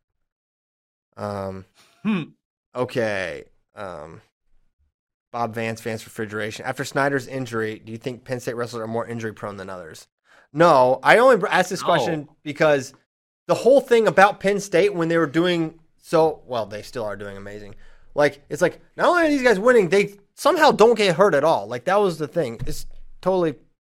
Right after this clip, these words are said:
Speaker 1: flukish. Snyder's injury was flukish, in my opinion. And
Speaker 2: And Penn State has traditionally been hurt less than other people,
Speaker 1: Yes.
Speaker 2: not more.
Speaker 1: Yeah. I only asked that because if, if Bob Vance had this thought, then maybe other, uh, people did,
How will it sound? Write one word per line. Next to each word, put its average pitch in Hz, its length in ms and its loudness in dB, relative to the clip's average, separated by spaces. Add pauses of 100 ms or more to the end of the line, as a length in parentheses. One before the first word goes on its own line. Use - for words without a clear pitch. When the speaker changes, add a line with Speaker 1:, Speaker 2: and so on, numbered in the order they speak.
Speaker 1:
flukish. 139 600 -6 (540)
Snyder's 151 360 -6
injury 117 300 -6
was 101 160 -12
flukish, - 540 -14 (180)
in 92 100 -16
my 80 140 -10
opinion. 58 400 -16 (560)
And 90 280 -16
Speaker 2:
And 185 300 -10
Penn 220 220 -8
State 214 260 -6
has 196 140 -8
traditionally 190 380 -10
been 156 80 -10
hurt 170 180 -8
less 131 380 -6
than 107 180 -12
other 90 180 -14
people, 87 260 -16
Speaker 1:
Yes. 135 280 0
Speaker 2:
not 101 80 -4
more. 110 480 -6
Speaker 1:
Yeah. 120 320 0 (300)
I 135 100 -4
only 160 160 2
asked 143 260 -2
that 123 280 -6
because 120 340 -2
if, - 260 -8 (220)
if 117 180 -8
Bob 240 240 4
Vance 226 300 6
had 170 160 2
this 143 180 -6
thought, 127 260 -2
then 131 120 -6
maybe 165 320 0
other, 135 560 4 (440)
uh, 120 200 -6
people 117 340 -6
did, 107 320 -6